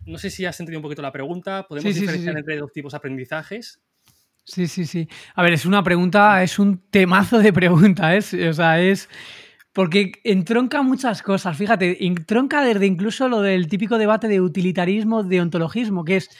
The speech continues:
Speaker 2: si tú realmente te mueves. Mira, lo voy a aterrizar muy sencillo. Por ejemplo, Elon Musk es como tremendamente utilitarista, ¿no? Hará lo que sea por alcanzar su propósito, lo que
Speaker 1: Ujú.
Speaker 2: sea, lo que sea necesario. Y hay otras personas que no le mueven tanto el utilitarismo, es más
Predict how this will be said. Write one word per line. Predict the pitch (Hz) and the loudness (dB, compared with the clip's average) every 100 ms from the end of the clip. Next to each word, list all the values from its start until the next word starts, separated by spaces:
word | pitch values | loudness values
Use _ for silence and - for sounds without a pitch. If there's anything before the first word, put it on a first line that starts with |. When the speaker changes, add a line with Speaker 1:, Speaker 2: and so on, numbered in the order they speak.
| - _ _ | -20 _ _
Speaker 2:
si | - 208 | -8 -4
tú | 156 226 | -2 0
realmente | 247 247 240 202 233 | 2 2 2 0 -2
te | 175 208 | 0 2
mueves. | 220 240 240 - - | 2 2 0 -4 -4
Mira, | 214 220 | 2 4
lo | |
voy | 220 | 4
a | |
aterrizar | 262 269 208 208 | 2 0 -2 -2
muy | 190 | -2
sencillo. | 180 160 | -2 -4
Por | 156 | -4
ejemplo, | 160 175 151 170 | -2 -4 -4 -2
Elon | 196 220 220 | 0 2 2
Musk | 330 381 - _ _ _ _ _ _ - | -2 -6 -16 _ _ _ _ _ _ -4
es | 185 | -2
como | - 233 | 2 2
tremendamente | 220 185 196 214 214 214 226 | 4 4 4 4 4 2 0
utilitarista, | 196 175 175 175 202 - 185 | -2 0 -2 0 -2 -2 -4
¿no? | 202 - | -4 -4
Hará | - 180 196 | 0 2 4
lo | 240 | 2
que | 240 233 | -2 -6
sea | - 247 339 370 _ _ _ _ _ _ | -2 -2 -2 -8 _ _ _ _ _ _
por | 208 233 - | 2 2 2
alcanzar | 190 175 170 202 190 | 0 2 0 0 -4
su | 202 | -4
propósito, | 175 147 156 160 147 143 | -6 -6 -8 -10 -10 -6
lo | 147 | -4
que | 143 | -6
Speaker 1:
Ujú. | 131 | -10
Speaker 2:
sea, | 143 - _ _ _ | -12 -14 _ _ _
lo | 170 | -8
que | 151 | -6
sea | 175 | -4
necesario. | 175 151 - 143 147 - _ _ _ | -4 -4 -8 -10 -10 -16 _ _ _
Y | 190 | -2
hay | 170 | 0
otras | 214 | 0
personas | 214 196 226 233 | -2 -4 -4 -6
que | - 185 | -4 -2
no | 190 214 | -2 -2
le | 208 | -2
mueven | 196 196 190 | -2 -2 -2
tanto | 185 185 180 | -2 -4 -2
el | 175 | -6
utilitarismo, | 165 170 165 175 233 202 160 | -4 -6 -4 -4 -4 -4 -4
es | 165 | -4
más | 175 185 190 - | -2 0 -2 -6